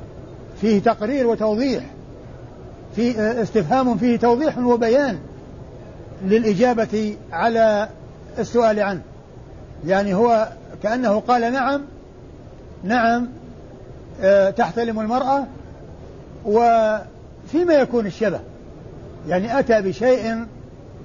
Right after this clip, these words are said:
آه، آه، مشاهد معاين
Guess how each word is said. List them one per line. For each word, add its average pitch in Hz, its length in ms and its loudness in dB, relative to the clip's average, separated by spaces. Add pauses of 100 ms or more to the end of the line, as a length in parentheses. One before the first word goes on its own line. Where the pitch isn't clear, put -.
(160)
آه، 185 560 2 (800)
آه، 190 200 4
مشاهد 247 640 4 (520)
معاين 269 580 4